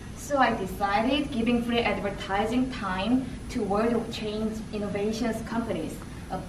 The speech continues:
governmentally during eleven fifty-eight to twelve o'clock. This is Doom's clock. Uh, the reason why I have to do it governmentally because I think Greta really wants to see real action and changing from government. So I think like that.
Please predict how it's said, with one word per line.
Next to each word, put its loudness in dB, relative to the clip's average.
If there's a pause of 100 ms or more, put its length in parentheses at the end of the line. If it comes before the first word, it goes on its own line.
(120)
governmentally 0
during -2
eleven 4 (100)
fifty-eight 0
to -4
twelve -2
o'clock. 0
This -2
is 0 (120)
Doom's 4 (160)
clock. -2 (640)
Uh, 8 (500)
the 6
reason 4
why 6
I 6
have 0
to 0
do -2 (100)
it 4
governmentally 2
because -2 (140)
I 4 (120)
think 0
Greta 0
really 0
wants 2
to -2 (160)
see -2 (260)
real 2
action 0
and 0
changing 0
from -2
government. 2
So -4
I 0
think -4
like -6
that. 2